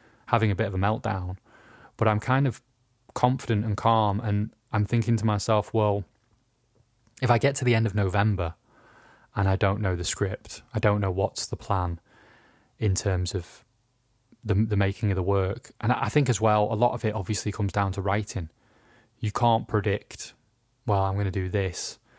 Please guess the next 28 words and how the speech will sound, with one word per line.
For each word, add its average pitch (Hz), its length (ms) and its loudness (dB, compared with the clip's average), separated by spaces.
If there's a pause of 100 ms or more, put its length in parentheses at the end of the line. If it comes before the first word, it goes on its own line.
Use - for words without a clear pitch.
(200)
if 104 120 -2
I 98 100 2
haven't 95 200 -2
sat - 180 -2
down 92 220 -2
and, 85 180 -6 (380)
and 92 120 2
written 107 200 0
it 101 100 -4
yet. 95 240 -4 (140)
But 101 200 0 (1400)
for 113 140 2
me, 117 160 4
sometimes 101 440 0
I 95 120 2
need 98 160 -2
the 104 80 -6
process 101 480 -2
first, 104 500 -4
and 101 100 -2
I 95 100 0
need 98 200 -2
to 104 140 -4
know, 95 380 -2 (520)
Well, 98 200 4
I 101 100 0
wanna 101 180 2
make 95 400 -6